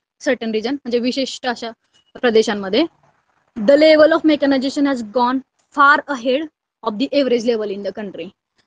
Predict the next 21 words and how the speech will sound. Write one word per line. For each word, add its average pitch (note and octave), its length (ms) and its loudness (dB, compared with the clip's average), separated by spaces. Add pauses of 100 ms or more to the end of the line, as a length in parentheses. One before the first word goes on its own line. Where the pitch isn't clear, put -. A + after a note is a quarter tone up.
(120)
म्हणजे B3 200 -4 (840)
देशामध्ये D4+ 720 2 (120)
average C#4+ 360 2
लेव्हलला C#4+ 280 2
जेवढं C4+ 220 0
mechanization B3+ 600 -2
झालंय, A#3 440 -2 (800)
त्यापेक्षा C#4+ 600 -2 (220)
काही D4 200 2
प्रदेशांमध्ये C4+ 720 0 (120)
खूपच D#4+ 340 0
पुढे C#4 220 0
गेलेलं G3+ 260 0
आहे F3 80 -8
मेकॅनायझेशन. C#3+ 560 -14 (800)
For C4+ 160 4
example C#4+ 300 2
जर D4 120 0
बघायचं B3 320 -4
झालं, A3+ 200 -8
म्हणजे G#3+ 200 -10